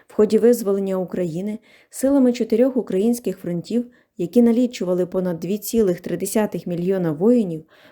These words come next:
протягом січня сорок третього, жовтня сорок четвертого року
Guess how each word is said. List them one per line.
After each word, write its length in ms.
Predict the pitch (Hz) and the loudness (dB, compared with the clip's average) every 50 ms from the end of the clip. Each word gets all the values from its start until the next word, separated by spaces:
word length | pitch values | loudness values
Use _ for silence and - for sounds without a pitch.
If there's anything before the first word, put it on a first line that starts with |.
| _ _ | _ _
протягом 460 | - 226 240 240 240 220 208 208 214 | -6 -4 -2 0 0 0 0 0 -2
січня 420 | 214 - - 254 247 - - 196 190 | -2 -2 -2 -2 -2 -2 -4 -6 -4
сорок 320 | - - 196 185 180 - | -2 -2 -2 -2 -4 -6
третього, 500 | - - 214 214 208 214 - 165 165 170 | -4 -2 -2 -2 -2 -2 -4 -4 -4 -2
жовтня 340 | 165 196 208 214 - 202 175 | 0 0 0 0 0 -4 -6
сорок 280 | - - 165 165 160 | -4 -4 -4 -4 -4
четвертого 680 | - - - - - 180 185 - - - 156 156 156 170 | -8 -14 -16 -10 -6 -6 -6 -6 -6 -6 -6 -4 -2 0
року 360 | 196 233 240 240 - 185 | 0 0 0 0 -4 -8